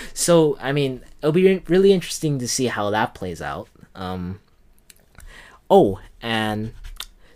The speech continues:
to close the episode, we also see Lee Lim actually travel to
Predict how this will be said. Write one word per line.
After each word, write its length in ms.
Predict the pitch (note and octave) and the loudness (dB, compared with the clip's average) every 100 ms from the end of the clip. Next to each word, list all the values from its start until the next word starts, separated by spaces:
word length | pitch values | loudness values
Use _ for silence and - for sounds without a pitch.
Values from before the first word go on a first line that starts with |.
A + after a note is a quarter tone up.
| _ | _
to 380 | - C3 B2 A#2+ - | -8 -6 -4 -6 -8
close 400 | - C#3+ D3 A2 | 0 2 2 2
the 120 | A2+ | 0
episode, 540 | E3+ - - G2+ G2 | 0 -2 -2 -2 -2
we 120 | A2 | 0
also 280 | A#2 A#2 A#2 | 0 -2 -6
see 520 | A2 - A2+ G#2+ G#2 - - - - | -6 -2 -2 -2 -6 -14 -20 -20 -12
Lee 260 | A2+ B2+ B2 | -4 -2 0
Lim 420 | B2+ B2+ G#2+ B2 - - - | 2 0 -2 -8 -16 -20 -6
actually 720 | B2 A#2+ - C3+ A#2 A2 A2+ - | -4 -4 -4 -4 -2 -2 -4 -8
travel 580 | - C3 C#3+ A2+ G#2+ A2+ | -4 0 0 0 -2 -4
to 560 | - - G#2 G2+ G#2 | -10 -8 -6 -6 -8